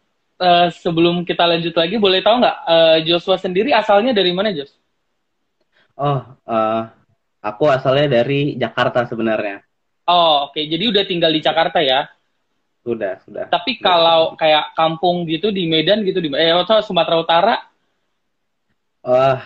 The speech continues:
Speaker 2: Kampung Sialagan kayaknya.
Speaker 1: Oh, oke. Kampung Sialagan. Tapi kayak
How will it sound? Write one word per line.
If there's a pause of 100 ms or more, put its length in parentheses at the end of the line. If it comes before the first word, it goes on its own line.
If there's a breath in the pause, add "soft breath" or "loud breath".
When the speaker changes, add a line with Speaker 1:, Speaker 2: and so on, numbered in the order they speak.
(140)
Speaker 2:
Kampung
Sialagan
kayaknya. (640 soft breath)
Speaker 1:
Oh,
oke.
Kampung
Sialagan.
Tapi
kayak